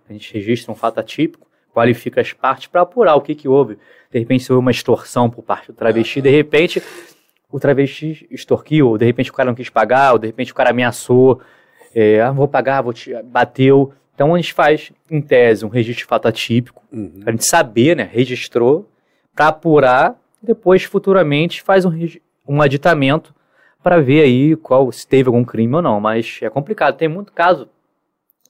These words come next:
Speaker 1: Lá em Copacabana tinha que as pessoas bebem e saíam sem pagar a conta.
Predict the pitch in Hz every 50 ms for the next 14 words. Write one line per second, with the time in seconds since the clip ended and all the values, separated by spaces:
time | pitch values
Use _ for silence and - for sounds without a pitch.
0 | _ _ _ 123 135 127 - 135 - 139 - 131 117 113 131 147 147 143 - 151
1 | 151 156 147 _ _ _ _ _ _ _ _ _ _ _ _ 135 - - 117 -
2 | - 131 110 - 123 120 120 127 147 151 160 175 170 _ _ _ _ _ _ _
3 | 208 214 - - - 226 202 208 196 - 214 - 208 185 202 208 208 - 175 175
4 | 170 - 110 104